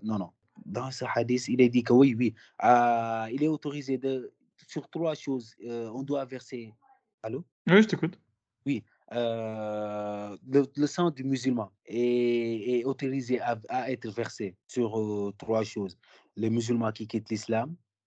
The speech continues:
Speaker 1: dit, le sang du musulman est interdit à verser, sauf en trois cas. Le marié qui commet l'adultère, l'auteur
Speaker 2: Mhm.
Speaker 1: d'un, d'un, d'un homicide volontaire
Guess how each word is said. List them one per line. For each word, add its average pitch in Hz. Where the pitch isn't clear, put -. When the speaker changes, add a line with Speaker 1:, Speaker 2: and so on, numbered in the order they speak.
Speaker 1:
dit, 131
le 135
sang 156
du 135
musulman 123
est 123
interdit 117
à 113
verser, 120
sauf -
en 123
trois 123
cas. 95
Le 120
marié 135
qui 117
commet 127
l'adultère, 113
l'auteur 135
Speaker 2:
Mhm. 147
Speaker 1:
d'un, 120
d'un, 131
d'un 131
homicide 135
volontaire 120